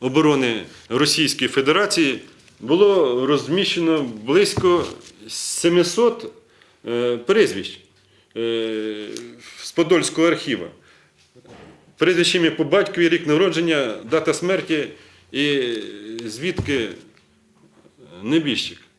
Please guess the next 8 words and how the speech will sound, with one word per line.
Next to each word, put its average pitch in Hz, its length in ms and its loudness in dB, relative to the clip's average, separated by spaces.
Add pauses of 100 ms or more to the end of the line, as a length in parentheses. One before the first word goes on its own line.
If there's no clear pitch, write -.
(800)
Але, 139 300 0
на 165 140 2
жаль, 156 200 0 (100)
крім 151 180 -2
списків, 160 540 -4 (680)
е, 101 240 -10
з, - 200 -12
е, 120 320 0